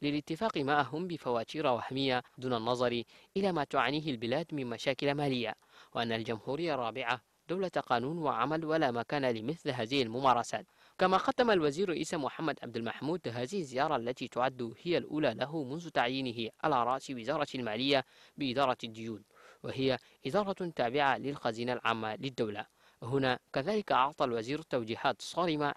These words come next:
للعاملين بها، وذلك من أجل وضع المصلحة العامة فوق الخاصة.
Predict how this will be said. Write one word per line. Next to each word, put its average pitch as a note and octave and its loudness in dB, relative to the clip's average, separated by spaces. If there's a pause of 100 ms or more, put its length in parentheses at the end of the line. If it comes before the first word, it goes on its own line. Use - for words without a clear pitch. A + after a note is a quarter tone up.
للعاملين C3 -4
بها، A#2 -4 (400)
وذلك A#2+ -4 (200)
من B2 -4
أجل F3 -2
وضع B2 -4
المصلحة A#2+ -6
العامة G#2+ -4 (300)
فوق A#2 -4
الخاصة. B2 -6